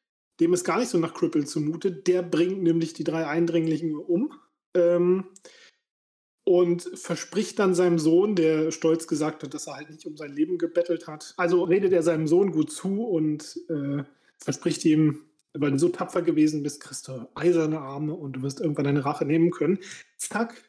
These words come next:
die ersten fünf Minuten des Films vorbei und wir springen ungefähr zehn Jahre in die Zukunft. Und, äh, unser Haupter-, Hauptbösewicht Chen Quan Tai darf wieder graue Haare,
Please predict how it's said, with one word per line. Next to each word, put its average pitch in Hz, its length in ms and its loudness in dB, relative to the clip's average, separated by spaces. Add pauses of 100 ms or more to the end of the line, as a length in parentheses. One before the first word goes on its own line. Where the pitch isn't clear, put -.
(120)
die 160 80 2
ersten 170 240 0
fünf - 200 -12
Minuten 180 220 4
des 151 100 -4
Films 180 240 0
vorbei 156 400 -2
und 214 300 2
wir 180 200 4
springen 170 500 2
ungefähr 170 380 2
zehn - 480 -2
Jahre 165 180 2
in 160 60 0
die 156 60 -2
Zukunft. - 520 -4 (840)
Und, 180 520 4
äh, 170 340 4
unser 165 300 0
Haupter-, 165 460 -2 (600)
Hauptbösewicht 165 760 2
Chen 160 180 -2
Quan 143 240 -6
Tai 151 280 -4
darf 151 360 -6
wieder 165 360 2
graue 151 360 0
Haare, 160 380 0